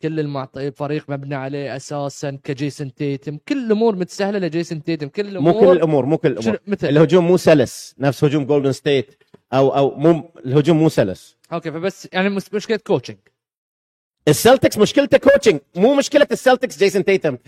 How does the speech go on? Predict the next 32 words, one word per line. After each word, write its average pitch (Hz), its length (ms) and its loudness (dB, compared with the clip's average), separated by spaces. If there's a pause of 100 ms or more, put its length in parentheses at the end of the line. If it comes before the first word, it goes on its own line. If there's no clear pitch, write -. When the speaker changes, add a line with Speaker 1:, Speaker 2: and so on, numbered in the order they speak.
(440)
Speaker 2:
جيسون 208 320 4
تيتم 254 420 4
من 214 180 0
إيجابيات 214 640 2
السلتكس، - 580 -6 (220)
مو 190 160 6
من 262 140 6
سلبيات 240 480 4
السلتكس. 165 460 -2 (180)
لو 190 140 10
مو 240 160 4
جيسون 226 340 4
تيتم، 269 340 4
السلتكس 233 460 -2
مو 269 140 2
في - 80 0
الفاينلز 180 460 2
العام. 120 240 -6 (260)
لو 160 120 8
جيسون، 220 400 6
لو 175 160 6
مو 233 260 8
جيسون 202 320 6
تيتم، 247 300 6
السلتكس 240 420 2
مو 262 140 6
نمبر 247 260 4
تو 233 300 -4
سيد 208 240 -4 (360)
السنة. 143 360 -4 (440)
Speaker 1:
أوكي. 185 180 -16 (640)
أوكي. 160 180 -6